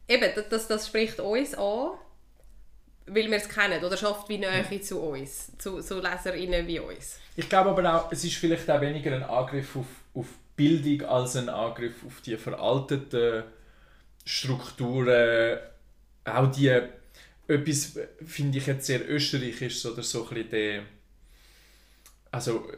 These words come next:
Speaker 2: wo man ja auch zum Beispiel Titel sind sehr wichtig und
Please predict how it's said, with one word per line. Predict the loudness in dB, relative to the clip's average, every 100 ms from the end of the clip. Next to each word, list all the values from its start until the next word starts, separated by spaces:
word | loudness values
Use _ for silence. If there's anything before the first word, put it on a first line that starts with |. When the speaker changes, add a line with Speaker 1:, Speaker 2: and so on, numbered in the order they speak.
| -12
Speaker 2:
wo | -4 -2
man | 2
ja | 2 2
auch | -2
zum | -6
Beispiel | -8 -12 -2
Titel | 0 0 -2 0
sind | -2 -4
sehr | -2 -2 -2
wichtig | -4 -4 -8 -6 -6 -6 -8 -12
und | -10 -10 -10